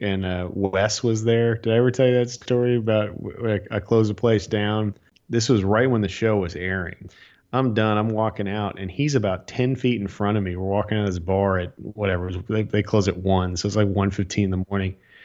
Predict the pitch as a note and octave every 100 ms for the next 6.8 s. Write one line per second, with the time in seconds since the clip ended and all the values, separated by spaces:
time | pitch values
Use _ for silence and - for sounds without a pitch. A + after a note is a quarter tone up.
0 | - - _ - A2 G2+ G2 - - -
1 | A2+ C#3+ C#3 C3+ B2 G#2+ A2 G#2+ _ G#2
2 | G#2 G#2+ - _ - C3+ D3 C3 A#2+ A#2
3 | - _ _ _ _ _ - G#2 - G#2
4 | - A#2+ A#2 G2+ F#2+ F#2+ G#2 A#2 A2+ -
5 | A2+ G#2+ A#2+ G2 F2 G2+ A2 A#2+ - G#2+
6 | G2 F#2+ F#2+ G2+ G#2 G2 F2+ G#2